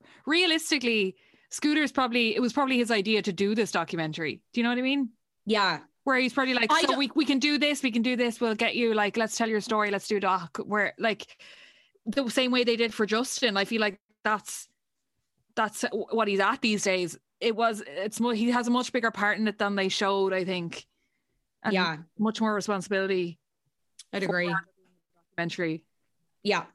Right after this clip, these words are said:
Speaker 2: And I, like, I will say, far be it for me to dictate anyone's recovery and, like, you know what I mean? Like, maybe this was something that was really cathartic for her, was a part of me, the same, the same kind of feeling that you had.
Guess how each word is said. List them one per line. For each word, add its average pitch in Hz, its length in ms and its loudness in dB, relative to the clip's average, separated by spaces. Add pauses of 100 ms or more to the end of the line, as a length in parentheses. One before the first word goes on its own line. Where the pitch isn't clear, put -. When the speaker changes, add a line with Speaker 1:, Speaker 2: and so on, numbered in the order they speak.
(220)
Speaker 2:
And 226 80 2
I, 226 160 0
like, 240 180 2
I 240 100 4
will 247 200 0
say, 220 220 0
far 214 260 0
be 226 140 -2
it 214 80 -6
for 208 80 -10
me 185 200 -4
to - 120 -12
dictate 208 340 -2
anyone's 190 420 -2 (140)
recovery 185 800 0
and, 175 300 -10
like, 180 400 -2 (920)
you 240 160 2
know 233 80 2
what 233 80 2
I 233 40 0
mean? 214 220 2
Like, 190 220 0
maybe 208 260 0
this 208 160 -2
was 202 100 -6
something 208 240 -2
that 196 120 -4
was 190 100 -8
really 190 220 -2
cathartic 185 680 -6
for 180 120 -6
her, 170 420 0 (380)
was 214 380 2
a 160 100 -10
part 202 240 -2
of - 40 -6
me, 185 200 -2
the 208 100 -6
same, 226 400 -2 (220)
the 247 60 -2
same 294 260 2
kind 277 140 0
of 233 60 -2
feeling 220 220 0
that 196 100 -6
you 185 180 -4
had. 165 300 -2